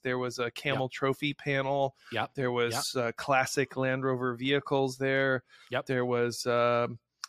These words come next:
Speaker 1: there was a, a Land Rover on a floating island
Speaker 2: Yeah,
Speaker 1: little
Speaker 2: that's
Speaker 1: thing.
Speaker 2: right.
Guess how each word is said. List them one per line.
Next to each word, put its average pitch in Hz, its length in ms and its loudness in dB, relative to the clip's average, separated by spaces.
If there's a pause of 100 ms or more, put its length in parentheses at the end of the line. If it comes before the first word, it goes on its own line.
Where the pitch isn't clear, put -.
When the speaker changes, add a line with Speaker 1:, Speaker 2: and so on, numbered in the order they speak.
(200)
Speaker 1:
there 147 120 4
was 139 200 4
a, 113 160 0 (120)
a 117 200 -2 (240)
Land 139 440 0
Rover 147 420 6
on 139 180 2
a 113 80 0
floating 135 560 0
island 160 580 2 (160)
Speaker 2:
Yeah, 156 260 -4
Speaker 1:
little 170 160 4
Speaker 2:
that's 180 100 -2
Speaker 1:
thing. 165 220 4
Speaker 2:
right. 165 240 0